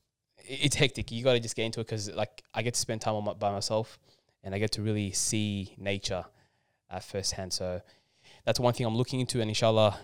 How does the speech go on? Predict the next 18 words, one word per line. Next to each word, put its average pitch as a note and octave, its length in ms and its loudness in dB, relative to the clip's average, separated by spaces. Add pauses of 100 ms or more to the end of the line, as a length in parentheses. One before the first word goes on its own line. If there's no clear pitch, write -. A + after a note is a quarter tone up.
(140)
people A#2 240 -4
will A2 60 0
see A2 200 0
more G#2+ 180 2
content G#2+ 520 -6 (160)
in G2 80 -14
regards F#2+ 340 -4
to G2 60 -12
that G2 220 -2
over F#2 140 -8
the F#2+ 80 -6
next, - 440 -6 (160)
um, F#2 300 -10
couple - 240 -6
of F#2+ 60 -4
months. D3 260 0 (500)
But, G2 180 2
um, G2 420 -2